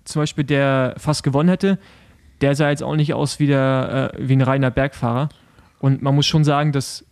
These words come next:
die gut waren, die, also alle Mountainbike-Profis waren vorne, bis auf Stetina. Ich glaub, in den ersten fünf waren vier Mountainbike-Profis, also richtige Profis, die bei verschiedenen amerikanischen Teams fahren.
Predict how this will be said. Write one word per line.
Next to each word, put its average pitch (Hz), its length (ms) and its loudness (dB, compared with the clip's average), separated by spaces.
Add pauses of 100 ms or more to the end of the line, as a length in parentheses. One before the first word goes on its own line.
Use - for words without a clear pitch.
(760)
die 170 180 4
gut 156 200 0
waren, 143 160 2
die, 139 180 0
also 143 300 -2
alle 160 180 2
Mountainbike-Profis 147 680 -2
waren 127 120 -2
vorne, 131 280 -2
bis 123 160 -6
auf 135 120 -6
Stetina. 120 460 -4 (360)
Ich - 60 -20
glaub, - 220 -2
in 151 80 -4
den 139 140 0
ersten 156 380 -2
fünf 165 320 0
waren 131 140 2
vier - 180 -2
Mountainbike-Profis, 127 680 -2
also 131 160 2
richtige 143 300 0
Profis, - 500 -8 (380)
die 127 180 0
bei 127 280 -2
verschiedenen 127 480 0
amerikanischen 123 540 -2
Teams 135 240 0
fahren. 117 280 -4